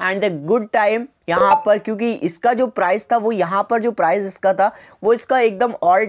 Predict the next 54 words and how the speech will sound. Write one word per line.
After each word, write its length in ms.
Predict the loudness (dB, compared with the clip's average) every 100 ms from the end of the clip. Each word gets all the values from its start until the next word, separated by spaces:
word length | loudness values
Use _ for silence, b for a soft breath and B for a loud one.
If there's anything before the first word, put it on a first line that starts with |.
| 0
time 240 | 0 2
वाले, 320 | 0 2 0
all 480 | 0 -2 2 2 2 2
time 240 | 0 0 0
low 160 | 0 0
पर 120 | -2
था। 200 | 0 -2 -4 b -4
यहाँ 180 | -2 -2 0
पर 100 | 2
देखो 300 | 2 2 2
all 220 | 2 2 2
time 220 | 0 0
low 120 | 0
जो 120 | 2
है 80 | 0
इसका 200 | 0 -2
वो 160 | -2 0
ये 240 | 0 0
है 160 | 2 0 0
और 140 | 0
यहीं 360 | 0 -4 -4 -4
पर 180 | 0 2
अभी 220 | 2 0
ये 80 | -2
था। 220 | -2 -6 B B -4
तो 60 | -2
अभी 380 | 0 0 2
भी 140 | 0 2
अगर 180 | 2 2
आप 180 | 2 -2
लोग 160 | -2
चाहते 260 | 0 0 0
हो 80 | -2
कि 100 | 0
लवली 280 | 0 0
इनोकॉइन 360 | -2 0 0 0
के 80 | -2
अंदर 240 | 0 0 0
एंट्री 320 | -4 -4 0
लो 220 | 2 4
and 180 | 2 0
काफ़ी 300 | -2 0 -2
अच्छा 160 | -2 -2
प्रॉफिट 380 | 0 0 0 -2
बनाओ 240 | -2 0
तो 100 | -2
अभी 400 | -2 -2 -2 -2
भी 100 | 0
यहाँ 140 | -2
पर 140 | 0 -2
मौका 280 | -2 0 0
है 100 | -2
इसके 200 | -4 -6
अंदर। 260 | -2 -4